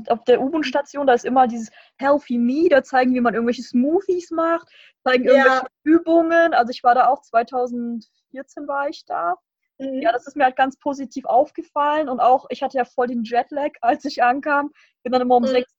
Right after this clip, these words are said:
Speaker 1: wach geworden. „Ja, was machst du?“ „Gehst raus.“ Und dann sehe ich überall Australier am Rumjoggen, Yoga machen draußen, wirklich in Gruppen.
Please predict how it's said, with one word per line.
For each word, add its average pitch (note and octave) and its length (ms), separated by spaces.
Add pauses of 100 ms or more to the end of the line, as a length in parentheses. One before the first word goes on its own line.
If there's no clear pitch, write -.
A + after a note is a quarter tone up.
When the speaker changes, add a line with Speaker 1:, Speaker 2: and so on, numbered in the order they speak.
Speaker 1:
wach A#3+ 360
geworden. C4+ 520
„Ja, A#3+ 140
was A#3+ 180
machst B3+ 340
du?“ C#4 80
„Gehst B3 340 (100)
raus.“ G#3 400 (280)
Und A#3 80
dann B3 180
sehe C#4 100
ich - 200
überall C#4+ 580
Australier A#3+ 720
am B3 160
Rumjoggen, B3+ 920
Yoga C4 380
machen B3 480
draußen, B3+ 760
wirklich - 340
in C4 180
Gruppen. B3+ 680